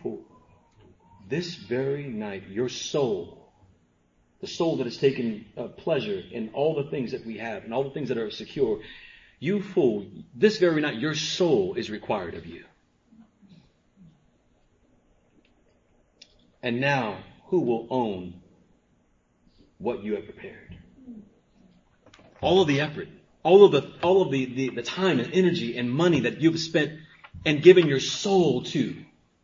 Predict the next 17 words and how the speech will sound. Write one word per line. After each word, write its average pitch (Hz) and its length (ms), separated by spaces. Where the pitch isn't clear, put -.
God 123 200
says, 110 160
"And 110 160
now 151 140
your 110 160
soul 131 280
is 98 80
being 107 240
asked 120 280
of 92 100
you. 95 160
And 104 120
where 147 200
have 104 60
you 117 100
placed 120 360
it? - 100